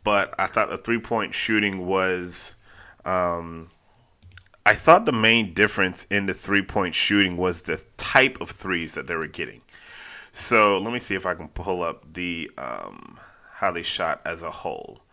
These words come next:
So I, I thought that Memphis, I thought that they did a, a great job of spacing when it came to their threes. Um,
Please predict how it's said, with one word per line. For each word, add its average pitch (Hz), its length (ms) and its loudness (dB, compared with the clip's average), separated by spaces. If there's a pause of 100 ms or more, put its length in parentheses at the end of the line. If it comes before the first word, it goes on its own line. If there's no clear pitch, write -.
(520)
So 104 500 2 (520)
I, - 380 0
I 107 120 6
thought 139 440 4
that 110 200 4
Memphis, 95 920 -4 (140)
I 95 100 2
thought 120 380 4
that 107 140 0
they 104 120 0
did 101 320 0
a, 82 220 -6 (160)
a 82 40 -10
great 95 580 2
job 87 520 4
of 78 120 -8
spacing - 840 2
when 92 140 0
it 80 100 -6
came 92 240 -2
to 98 100 -4
their 82 140 -2
threes. - 500 -12 (520)
Um, 82 460 0